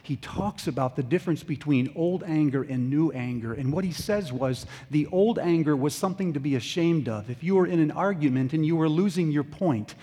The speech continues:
and you had no self-control, then you erupted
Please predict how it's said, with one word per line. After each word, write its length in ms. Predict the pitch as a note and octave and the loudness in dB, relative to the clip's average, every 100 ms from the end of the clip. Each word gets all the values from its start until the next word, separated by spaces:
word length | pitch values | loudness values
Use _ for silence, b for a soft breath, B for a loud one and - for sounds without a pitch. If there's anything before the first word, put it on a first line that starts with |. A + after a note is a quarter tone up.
| B B D#3 | B B 0
and 120 | D3 | 2
you 100 | E3+ | 4
had 220 | F#3+ F#3 | 4 4
no 200 | F#3+ G3+ | 4 2
self-control, 960 | - G3 F3+ - F3 - G3 E3+ A2 G#2+ B | 2 0 0 -2 -2 0 2 2 2 -2 B
then 160 | - E3+ | 2 4
you 140 | F3+ | 4
erupted 600 | E3+ D#3 G3 A3+ - A3 | 2 2 2 2 -2 -4